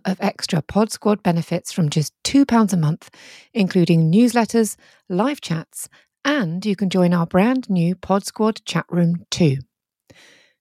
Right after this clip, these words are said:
For just six pounds a month, you can listen to bonus podcasts too. Go to Patreon, that's P A T R E O N dot com forward slash women's running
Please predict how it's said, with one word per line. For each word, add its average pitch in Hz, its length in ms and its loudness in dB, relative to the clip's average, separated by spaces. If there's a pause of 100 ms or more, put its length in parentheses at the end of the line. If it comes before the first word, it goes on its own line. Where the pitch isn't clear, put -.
For 170 100 2
just - 340 -2 (100)
six - 340 -4
pounds 160 260 2
a 151 40 -2
month, 156 300 2 (120)
you 196 140 2
can 208 120 4
listen 180 240 0
to 262 100 -6
bonus 165 380 0
podcasts - 640 -4
too. 135 280 -4 (1000)
Go 180 160 2
to 180 160 -2
Patreon, 226 720 0 (100)
that's - 320 -4
P 240 340 2
A 180 180 2
T 220 380 -2
R 170 220 -2 (140)
E 254 280 -2
O 196 240 0
N 156 320 -4
dot 240 220 -2
com 160 320 -4 (240)
forward 294 320 2
slash - 400 -6 (140)
women's 226 260 2
running 151 300 -2